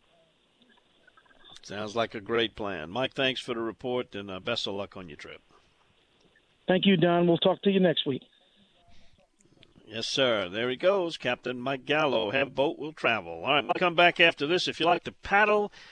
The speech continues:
Speaker 1: to catch your fish, get up real close and personal, we got Captain Eric Mohabarak. Louisiana Kayak Company joins us next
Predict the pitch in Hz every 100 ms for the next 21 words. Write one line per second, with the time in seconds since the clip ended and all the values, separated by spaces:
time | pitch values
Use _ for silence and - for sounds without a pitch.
0 | - 202 - 226 220 214 214 226 214 -
1 | 170 165 - 165 208 214 208 175 196 202
2 | - 170 190 202 - 202 202 190 160 160
3 | 139 151 139 127 117 143 156 135 131 143
4 | 170 110 98 87 107 131 127 127 123 -
5 | 180 180 156 131 160 151 135 120 139 156
6 | 139 127 160 196 - -